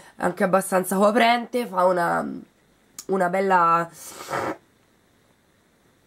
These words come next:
totalità del viso bella, insomma, non so come farlo oggi, ragazze, perdonatemi. Comunque è un bel fo-, un bel fondo, vabbè, un buon fondo, mi è piaciuto molto,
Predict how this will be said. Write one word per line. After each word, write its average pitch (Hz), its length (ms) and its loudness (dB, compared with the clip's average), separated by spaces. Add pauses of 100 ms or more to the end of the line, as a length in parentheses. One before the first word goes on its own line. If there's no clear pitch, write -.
(600)
totalità 202 440 0
del 185 200 -2
viso 190 220 -2
bella, 147 320 -4
insomma, 139 500 -8 (360)
non 185 680 -8
so 226 160 -6
come 196 220 -4
farlo 151 400 -2
oggi, 160 260 -4
ragazze, 156 380 -4
perdonatemi. 156 840 -4 (440)
Comunque 233 680 2
è 247 100 -2
un 247 140 -2
bel 233 200 -2
fo-, - 200 -8
un 190 280 -2
bel 190 200 4
fondo, 147 560 -2
vabbè, 123 300 -4
un 208 140 -2
buon 214 180 2
fondo, 208 260 0
mi 240 80 4
è 269 40 4
piaciuto 208 360 -4
molto, 254 640 2